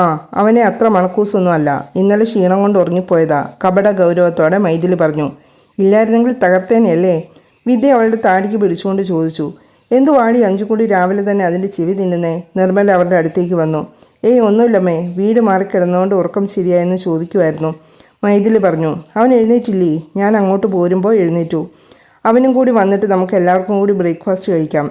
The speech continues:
അരവിന്ദ് സോഫയിൽ വന്നിരുന്നുകൊണ്ട് അവളോട് പറഞ്ഞു. "ഉം, ബ്രേക്ക്ഫാസ്റ്റ് കഴിച്ചാലുടൻ ഞങ്ങൾ എല്ലാവരും ഇറങ്ങും," നർമ്മദ പറഞ്ഞു. "രണ്ട് ദിവസം കഴിഞ്ഞ് പോയാൽ പോരെ?" "അല്ല മോളെ, പോയിട്ട് തിരക്കുണ്ട്, അതുകൊണ്ടാ." "ചെറിയച്ഛൻ?"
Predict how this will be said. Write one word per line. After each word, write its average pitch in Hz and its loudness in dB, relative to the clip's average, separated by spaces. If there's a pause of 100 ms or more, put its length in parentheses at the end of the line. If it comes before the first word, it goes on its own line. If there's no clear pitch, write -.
(260)
അരവിന്ദ് 190 2
സോഫയിൽ 180 2
വന്നിരുന്നുകൊണ്ട് 165 0
അവളോട് 180 0
പറഞ്ഞു. 156 -2 (420)
"ഉം, 185 0 (480)
ബ്രേക്ക്ഫാസ്റ്റ് 226 0
കഴിച്ചാലുടൻ 185 2 (160)
ഞങ്ങൾ 202 0
എല്ലാവരും 185 2
ഇറങ്ങും," 156 -2 (140)
നർമ്മദ 190 0
പറഞ്ഞു. 160 0 (500)
"രണ്ട് 262 4
ദിവസം 240 2
കഴിഞ്ഞ് 202 0
പോയാൽ 185 2
പോരെ?" 170 0 (320)
"അല്ല 208 2
മോളെ, 214 2
പോയിട്ട് 202 0
തിരക്കുണ്ട്, 175 0 (580)
അതുകൊണ്ടാ." 208 2 (280)
"ചെറിയച്ഛൻ?" 214 0